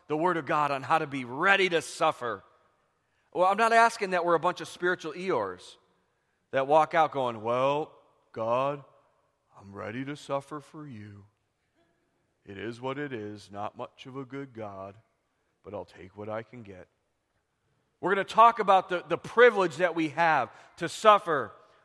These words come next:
for the sake of the good news. For God saved us and called us to live a holy life. And he did this not because we deserved it, but because that was his plan from the be-, before the beginning of time, to show his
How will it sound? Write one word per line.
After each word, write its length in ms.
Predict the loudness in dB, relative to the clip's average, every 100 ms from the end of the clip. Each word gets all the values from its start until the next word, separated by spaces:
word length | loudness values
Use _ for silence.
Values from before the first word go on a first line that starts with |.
| _
for 120 | -4
the 100 | -2
sake 340 | -2 0 0 0
of 80 | -4
the 80 |
good 260 | -4 -6 -6
news. 520 | -6 -8 -8 -12 -20 _ _ _
For 120 | -4
God 260 | 6 6 6
saved 380 | 0 0 0 -2
us 120 | -10
and 100 | -10
called 340 | 4 6 6
us 120 | 0
to 80 | -4
live 160 | -2 -2
a 60 |
holy 320 | -2 -2 -2 0
life. 320 | 2 2 0 -14 -20 _ _
And 140 | -4
he 100 | -2
did 260 | 0 2 2
this 200 | 0 0
not 220 | 2 2
because 340 | 0 0 -2 0
we 100 | -6
deserved 540 | -6 -2 -2 -2 -4
it, 180 | -10 -10 _ _ _ _ _ -6
but 80 | -6
because 340 | -4 -4 2
that 180 | 2 2
was 120 | 0
his 160 | -8 -12
plan 340 | -6 -2 -2
from 160 | -6 -12
the 60 |
be-, 140 | -10 -12
before 440 | -16 _ -2 0
the 120 | 0
beginning 440 | -6 -8 -8 -6 -8
of 120 | -10
time, 400 | -6 -6 -6 -8 _ _ _
to 80 | -14
show 260 | -6 0 0
his 440 | 0 -4 -4 -12